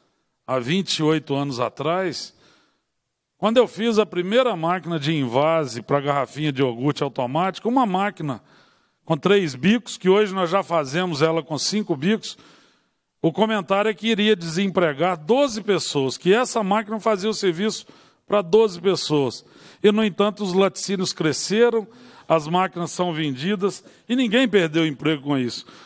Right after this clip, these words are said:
porque nós geramos também desenvolvimento para a indústria de laticínios, para o comércio de laticínios.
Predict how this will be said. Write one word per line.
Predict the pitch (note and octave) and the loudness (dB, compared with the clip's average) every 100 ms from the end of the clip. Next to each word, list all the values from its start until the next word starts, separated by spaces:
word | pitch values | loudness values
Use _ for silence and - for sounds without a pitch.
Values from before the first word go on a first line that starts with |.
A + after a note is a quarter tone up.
| _ | _
porque | G3 F3+ | -2 2
nós | A3 G#3 A3+ G3+ | 2 4 0 2
geramos | G#3 F#3 F3+ G#3+ G3+ | 0 2 2 0 -2
também | - F3 D3+ G3+ | -2 0 2 0
desenvolvimento | F#3+ G3+ A3 G#3+ A3+ G#3+ F3+ G3 A3+ - - _ - _ _ _ _ | 0 0 2 4 4 2 0 0 0 -2 -14 _ -20 _ _ _ _
para | - F3+ F#3+ E3+ - | 0 2 2 -2 -4
a | E3 | -2
indústria | E3 C3 D#3+ G3 - D3+ C#3 A2 - _ | 0 4 4 4 0 -4 -4 -6 -20 _
de | C3 | 2
laticínios, | E3 D#3+ - - D#3 F3+ E3+ - | 2 2 -2 -4 0 0 0 0
para | F3 F3 | 0 2
o | F3+ | 0
comércio | E3+ D3+ D3+ F3 C#3+ - | -4 -2 0 0 -2 -6
de | C#3 | -2
laticínios. | C#3 C3 - B2+ A2 | -2 -4 -4 -4 -4